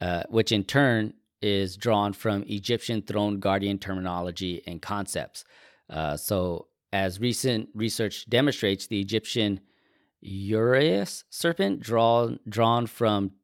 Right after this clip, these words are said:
two species of Egyptian cobras fits all the elements of the supernatural seraphim who attends Yahweh's holy presence in Isaiah six. The relevant cobra species spits burning venom,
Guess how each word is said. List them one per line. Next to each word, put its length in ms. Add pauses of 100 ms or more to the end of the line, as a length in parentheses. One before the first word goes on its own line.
two 260
species 580
of 180
Egyptian 460
cobras 460 (440)
fits 240
all 220
the 160
elements 520
of 160
the 100
supernatural 840
seraphim 580 (400)
who 140
attends 440
Yahweh's 640
holy 260
presence 440
in 100
Isaiah 320
six. 420 (440)
The 100
relevant 440
cobra 340
species 560
spits 340
burning 400
venom, 460